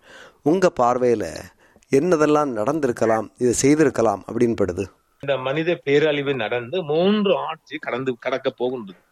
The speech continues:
Speaker 2: அதே மாதிரி இந்த ஆண்டுக்குள் முடிய போகின்றது. ஆனால் இலங்கை அரசாங்கத்தை பொறுத்த வரைக்கும் அது தமிழ் மக்கள் சார்பாக எந்த ஒரு தீர்வையும் கொடுக்க போவதும் இல்லை. பக்கத்து நாடான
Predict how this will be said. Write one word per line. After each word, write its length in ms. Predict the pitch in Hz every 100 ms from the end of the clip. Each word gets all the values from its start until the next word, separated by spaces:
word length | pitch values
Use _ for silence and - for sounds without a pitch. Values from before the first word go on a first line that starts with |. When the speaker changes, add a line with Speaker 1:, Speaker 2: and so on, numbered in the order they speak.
| _ _ -
Speaker 2:
அதே 160 | 120
மாதிரி 180 | 120 156
இந்த 100 | 156
ஆண்டுக்குள் 400 | 135 123 117 180
முடிய 200 | 123 135 151
போகின்றது. 460 | 117 127 117 98 95 - -
ஆனால் 420 | - 220 320 339 302
இலங்கை 420 | 214 240 254 254 247
அரசாங்கத்தை 580 | 220 202 208 208 190 196
பொறுத்த 280 | 180 170 165
வரைக்கும் 380 | 160 160 190
அது 140 | 220 196
தமிழ் 300 | - 165 214
மக்கள் 380 | 214 202 196 175
சார்பாக 460 | 170 160 151 156 190
எந்த 260 | 170 185
ஒரு 120 | 180
தீர்வையும் 520 | 147 170 180 160 165 175
கொடுக்க 260 | 160 165 165
போவதும் 400 | 156 135 117 131
இல்லை. 200 | 131 101 - - -
பக்கத்து 420 | 170 170 226 196
நாடான 420 | 202 196 190 190